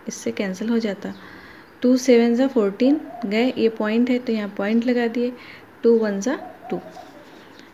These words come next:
ये हो गया हमारे पास में sixteen point five into seven point वन। अब हम इसको multiply करेंगे,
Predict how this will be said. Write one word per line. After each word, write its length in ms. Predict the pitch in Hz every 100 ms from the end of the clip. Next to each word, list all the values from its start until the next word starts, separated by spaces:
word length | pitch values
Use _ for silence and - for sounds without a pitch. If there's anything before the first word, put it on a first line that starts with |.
| -
ये 100 | 220
हो 100 | 233
गया 120 | 233
हमारे 180 | 233 226
पास 300 | 226 226 -
में 120 | 233
sixteen 680 | 247 220 - - 240 240 247
point 320 | 240 214 220
five 440 | - 220 226 240 240
into 240 | 214 214
seven 400 | 226 - 208 214
point 400 | 214 208 226 262
वन। 200 | 220 190 160 - - - - - -
अब 140 | 202
हम 160 | 214 220
इसको 340 | - - 269
multiply 600 | 262 208 190 214 233 233
करेंगे, 420 | 233 233 233 240